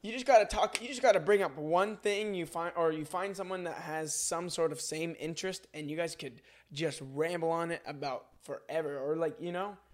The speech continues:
Like, it's something that you just, you're, you're just your cool self that you are,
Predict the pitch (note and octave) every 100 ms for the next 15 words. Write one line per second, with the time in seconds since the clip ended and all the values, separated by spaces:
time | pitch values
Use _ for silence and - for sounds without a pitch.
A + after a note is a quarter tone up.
0 | - - D#3 C3+ C3 - _ _ _ -
1 | _ F3 - - A3 G#3+ F#3 E3 - _
2 | _ - E3+ G3+ - - _ - F#3 B3
3 | - E3 F#3+ A3 - E3 D3 - F#3 G#3+
4 | - F3+ G3 - - E3 E3 D3+ A#2+ D3+